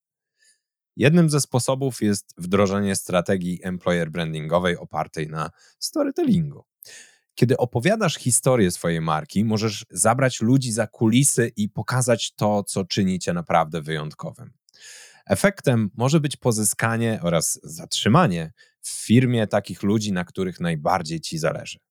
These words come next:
Nasza dzisiejsza gościni w ciągu ostatnich lat przeprowadziła razem ze swoim zespołem kilka storytellingowych kampanii employer brandingowych. Oczywiście z sukcesem. O tym, skąd wziął się pomysł na taką formę promocji marki,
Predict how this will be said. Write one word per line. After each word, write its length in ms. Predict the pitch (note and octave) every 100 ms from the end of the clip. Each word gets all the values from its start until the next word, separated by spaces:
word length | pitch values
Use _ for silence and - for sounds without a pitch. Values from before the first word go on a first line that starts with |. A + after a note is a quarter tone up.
| _ _ _ _ _
Nasza 300 | B2+ A#2+ C3+
dzisiejsza 480 | B2+ C3+ G3+ A3+ F#3+
gościni 600 | B2 A2+ - D#3 D3 C3+
w 80 | A#2
ciągu 380 | - A#2 A2 -
ostatnich 580 | A#2+ D3 D#3 E3 C3+ A#2
lat 260 | G#2 A2
przeprowadziła 600 | - G#2+ G#2 F#2+ F2+ G2+
razem 300 | F#2+ F2+ F2+
ze 100 | F2
swoim 340 | F2 F#2+ F2 E2+
zespołem 640 | F2 - F2 E2+ E2+ E2+
kilka 380 | - A3 - E2+
storytellingowych 800 | - F#2 D#2+ E2 E2 D#2+ D#2+ D#2
kampanii 500 | - D#2+ E2+ D#2 D#2
employer 320 | D#2+ E2 D#2+
brandingowych. 640 | D2 D#2 D2+ D#2+ D2+ - - _ - - -
Oczywiście 560 | G#3 G3+ E3 - B2+ A2+ _
z 160 | - -
sukcesem. 560 | - - C#3 - - - _ _ - - _ -
O 140 | A2
tym, 260 | - A#2+ G#2+
skąd 360 | - D#3 F#3
wziął 280 | G#2+ F#2+ F2+
się 140 | -
pomysł 440 | E2+ G#2 F2+ - F#2
na 160 | F2
taką 260 | E2+ G#2 F2+
formę 340 | - F2+ E2+
promocji 420 | E2 F2 E2+ - F2
marki, 580 | G2+ A#2+ - F#2+ F#2